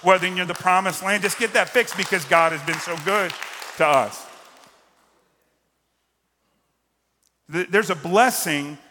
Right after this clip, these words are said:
that we can have here inside of the wilderness. And the enemy attacks just before the promise arrives. And it's the hardest just before the promise arrives. And we know that.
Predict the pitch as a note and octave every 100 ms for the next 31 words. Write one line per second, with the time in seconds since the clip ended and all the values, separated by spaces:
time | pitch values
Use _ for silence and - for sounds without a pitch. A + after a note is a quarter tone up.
0 | _ _ _ _ _ D#3 E3 F#3+ - D#3+
1 | D#3+ _ _ _ _ _ - F#3+ E3+ D3+
2 | C#3+ - - - - _ _ D3+ C#3 -
3 | C#3+ B2+ B2 B2+ B2 A2 G2 F#2 _ _
4 | _ _ _ _ _ _ _ _ _ _
5 | _ _ _ _ _ _ _ _ A#2+ C3+
6 | B2 B2 _ _ _ _ _ _ _ _
7 | _ B2+ F3 F3+ D3+ C#3+ G3 F3+ - D#3
8 | - D3 E3 C#3+ C3 D3+ C#3+ C3 C#3+ C3
9 | B2+ C#3+ C#3 - - _ _ _ _ _
10 | _ _ _ _ _ _ - D3 C#3+ -
11 | B2+ F#3 G#3 G#3 C#3+ C3+ - C3+ - C#3+
12 | D#3+ C3 - C3+ C3 - D3 D#3+ G#3+ D4+
13 | E3 C3+ A#2+ D3+